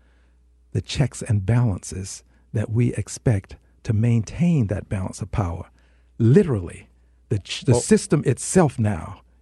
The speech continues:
Speaker 1: is
Speaker 2: Mm-hmm.
Speaker 1: at risk. And if Congress does
Speaker 2: <laughs>
Speaker 1: not impeach, if Congress does not impeach a president who is absolutely defiant, Nixon was impeached for failure to honor subpoenas,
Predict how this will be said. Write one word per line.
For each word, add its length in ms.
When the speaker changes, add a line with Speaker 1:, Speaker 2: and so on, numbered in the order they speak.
Speaker 1:
is 120
Speaker 2:
Mm-hmm. 100
Speaker 1:
at 140
risk. 460
And 280
if 160
Congress 440
does 300
Speaker 2:
<laughs> 220
Speaker 1:
not 280
impeach, 640
if 160
Congress 420
does 240
not 440
impeach 400
a 60
president 440
who 100
is 120
absolutely 560
defiant, 540
Nixon 540
was 160
impeached 360
for 320
failure 380
to 320
honor 320
subpoenas, 480